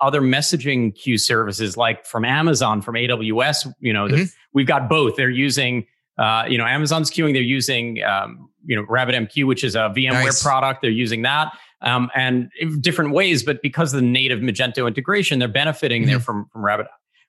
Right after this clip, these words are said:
Speaker 1: I think it's phenomenal. But,
Speaker 2: Absolutely.
Speaker 1: but you had
Speaker 2: Yeah.
Speaker 1: this, this interesting project, uh, that,
Speaker 2: Yeah,
Speaker 1: that,
Speaker 2: yeah.
Speaker 1: that you were mentioning.
Speaker 2: Yeah, real quick. But basically, um, part of that is we have to build this massive, uh,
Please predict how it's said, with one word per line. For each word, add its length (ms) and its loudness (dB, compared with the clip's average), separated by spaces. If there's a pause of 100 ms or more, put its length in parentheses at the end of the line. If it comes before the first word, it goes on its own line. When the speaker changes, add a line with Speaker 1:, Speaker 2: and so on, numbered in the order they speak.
Speaker 1:
I 80 0
think 140 2
it's 100 -4
phenomenal. 560 -2 (240)
But, 180 2
Speaker 2:
Absolutely. 500 0
Speaker 1:
but 60 -6
you 100 2
had 140 0
Speaker 2:
Yeah. 100 -2
Speaker 1:
this, 180 -2
this 180 -4
interesting 380 -4
project, 640 -2 (640)
uh, 220 -2
that, 120 -2
Speaker 2:
Yeah, 80 2
Speaker 1:
that, 80 2
Speaker 2:
yeah. 180 0
Speaker 1:
that 120 -8
you 80 -4
were 80 -2
mentioning. 480 -6 (460)
Speaker 2:
Yeah, 160 4
real 180 2
quick. 240 0
But 80 -4
basically, 720 0 (420)
um, 380 0
part 320 0
of 160 0
that 340 -2
is 300 0
we 80 2
have 140 -2
to 100 -4
build 360 2
this 220 0
massive, 720 0
uh, 340 0